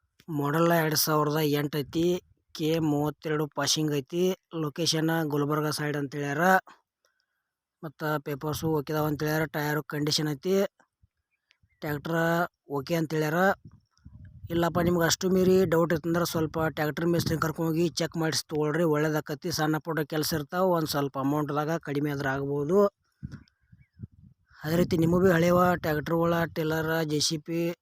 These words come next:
ರಾಶಿ ಮಿಷನ್, ಹಾರ್ವೆಸ್ಟರ್, ರಂಟಿ, ರೂಟರ್, ಟ್ರ್ಯಾಕ್ಟರ್,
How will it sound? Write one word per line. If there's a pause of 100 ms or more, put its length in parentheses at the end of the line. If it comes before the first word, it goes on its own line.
(160)
ರಾಶಿ
ಮಿಷನ್, (160)
ಹಾರ್ವೆಸ್ಟರ್,
ರಂಟಿ, (120)
ರೂಟರ್, (600)
ಟ್ರ್ಯಾಕ್ಟರ್,